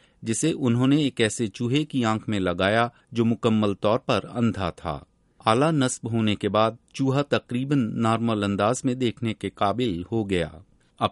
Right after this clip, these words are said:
تک بننے والی بہترین مصنوعی آنکھ جن مریضوں کو لگائی گئی وہ صرف روشن اور کالے دھبے دیکھنے کے قابل ہو سکے تھے، جبکہ نئی مصنوعی آنکھ سے دماغ کو وہی signals ملتے ہیں جو حقیقی آنکھ کے بصارتی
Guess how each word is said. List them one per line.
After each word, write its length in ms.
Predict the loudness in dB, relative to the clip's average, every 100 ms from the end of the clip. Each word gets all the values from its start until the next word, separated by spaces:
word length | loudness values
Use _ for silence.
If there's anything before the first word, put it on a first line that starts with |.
| -2
تک 160 | -2
بننے 440 | -2 2 2 4 2
والی 240 | 2 0
بہترین 560 | 0 -2 0 0 2 2
مصنوعی 440 | -2 0 0 2
آنکھ 280 | 0 0 -2
جن 180 | 0 2
مریضوں 360 | 0 0 -2
کو 120 | 0 0
لگائی 440 | 0 2 0 0
گئی 140 | 0
وہ 140 | 0 -4
صرف 380 | -4 -6 -6 -2
روشن 380 | -2 0 -2
اور 120 | 0 -2
کالے 340 | 0 0 0
دھبے 400 | -4 -6 0 0
دیکھنے 440 | 0 -4 -4 -4
کے 140 | -4 -6
قابل 480 | -2 0 0 -4 -6 -4
ہو 100 | -6
سکے 360 | -4 -4 -4
تھے، 300 | -4 -6 -6 -8 _ _ -10
جبکہ 440 | -2 -2 0 0
نئی 220 | 2 2
مصنوعی 540 | 0 -2 0 0 2 0
آنکھ 220 | 0 -2
سے 140 | -4
دماغ 360 | -4 -2 0 -2 -2
کو 140 | -4
وہی 280 | -2 -2 -2
signals 540 | -4 -4 -2 -2 -2
ملتے 360 | -4 -4 -2 0
ہیں 180 | 0 -2
جو 260 | -2 -2
حقیقی 500 | -4 -6 -10 -4 -4 -2
آنکھ 260 | -2 -2
کے 120 | -4
بصارتی 560 | -2 -2 0 -2 -2 -6